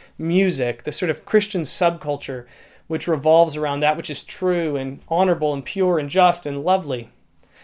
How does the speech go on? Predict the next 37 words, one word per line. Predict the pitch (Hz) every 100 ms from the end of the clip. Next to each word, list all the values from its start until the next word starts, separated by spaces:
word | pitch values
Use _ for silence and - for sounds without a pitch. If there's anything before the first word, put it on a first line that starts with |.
| - _ - - - _ _ _ _ _ _
But | 196
what's | 247 254
so | - 294 320
ironic | 269 202 170 196 156 131 - - -
about | 160 180 170
using | 185 214 214 165
a |
verse | 143 170 180 -
like | 151 143
this | 156 135 139 - -
to | -
make | 156 170
a | 151
theological | - 190 170 170 151 156
argument | 143 151 143 123 127 - - -
that | 139 143
we | 151
are | 151
to | - 139 131 127 135
exist | 139 135 160 156 -
in | 139
a | 131
Christian | - 175 - 147
subculture | - 170 160 135 123 - 131 151 - - - - - - - - - -
is | 180 175
that | 202 202
Paul | - 226 254
actually | - 196 208 220 202
doesn't | 147 175 214 208 -
really | 143 156 202 208
give | 139 180 208
us | 139 110 - -
a | - 143
list | 156 175 -
of | 143 - - - _
sort | - - 170 156
of, | 131